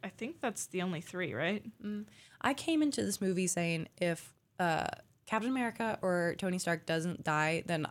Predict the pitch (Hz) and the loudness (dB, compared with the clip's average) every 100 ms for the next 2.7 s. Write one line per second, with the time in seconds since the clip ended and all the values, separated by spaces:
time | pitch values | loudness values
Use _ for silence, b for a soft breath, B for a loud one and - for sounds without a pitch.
0 | - 160 156 156 160 156 147 - 170 - | 0 2 2 0 -2 -2 -4 -4 -2 -2
1 | 170 - 71 - 160 160 - - - - | -2 -2 -4 -6 -8 -6 -6 -6 -6 -2
2 | 247 196 - 185 208 185 170 | 0 0 -2 0 2 2 0